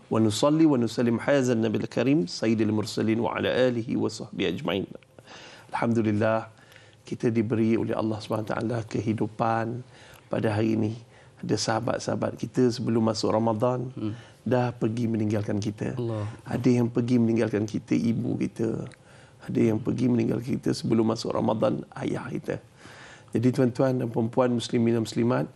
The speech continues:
Speaker 1: tajuk pada hari ini hutang dengan ibu dan ayah. Kalau ibu dan ayah dah pergi, sebelum kita dapat memohon keampunan daripada dia, kita berhutang besar kepada dia. Mudah-mudahan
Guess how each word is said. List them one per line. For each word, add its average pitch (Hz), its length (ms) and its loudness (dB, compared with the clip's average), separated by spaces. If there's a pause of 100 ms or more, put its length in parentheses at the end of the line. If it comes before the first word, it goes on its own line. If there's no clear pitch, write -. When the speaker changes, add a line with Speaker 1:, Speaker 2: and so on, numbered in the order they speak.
(320)
Speaker 1:
tajuk 117 400 2
pada 113 240 -2
hari 113 160 4
ini 113 80 2
hutang 123 720 -2 (420)
dengan 117 220 0
ibu 117 320 0
dan - 240 0
ayah. - 320 -8 (840)
Kalau 117 240 2
ibu 117 240 0
dan 117 160 2
ayah 117 240 0
dah 107 160 -2
pergi, 117 560 0 (560)
sebelum 120 480 0
kita 120 160 -2
dapat 113 400 -2
memohon 113 400 0
keampunan 113 560 0
daripada 110 320 0
dia, 117 320 2 (640)
kita 117 560 0
berhutang 113 560 -2
besar 120 480 -2 (560)
kepada - 400 -2
dia. 120 240 -4 (560)
Mudah-mudahan 120 800 2